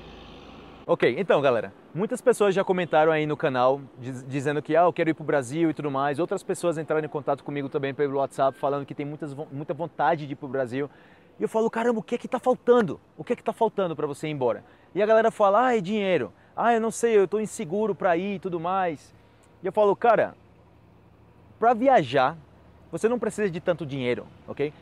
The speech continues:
Isso vai depender da maneira que você viaja também." Quando eu, quando eu tava mochilando, eu gastava menos viajando, um mês, transporte, saindo, conhecendo lugares e tudo mais, comida, hospedagem, gastava menos viajando que vivendo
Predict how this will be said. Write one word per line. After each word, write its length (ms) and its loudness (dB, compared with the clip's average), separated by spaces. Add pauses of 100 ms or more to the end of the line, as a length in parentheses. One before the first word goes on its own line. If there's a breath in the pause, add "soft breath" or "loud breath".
Isso 160 -8
vai 100 4
depender 360 2
da 120 4
maneira 380 0
que 100 -8
você 240 -4
viaja 420 2
também." 320 -6 (400 soft breath)
Quando 180 -2
eu, 240 -4
quando 140 2
eu 40 -2
tava 160 2
mochilando, 580 -2
eu 120 0
gastava 400 0
menos 880 -2 (100)
viajando, 640 -2 (220)
um 80 -4
mês, 540 2 (100)
transporte, 720 2
saindo, 500 -2
conhecendo 400 -4
lugares 480 2
e 60 -12
tudo 180 -10
mais, 320 -4 (320 loud breath)
comida, 540 2
hospedagem, 800 2 (420 loud breath)
gastava 460 2
menos 420 -2
viajando 560 -2
que 140 -10
vivendo 580 -4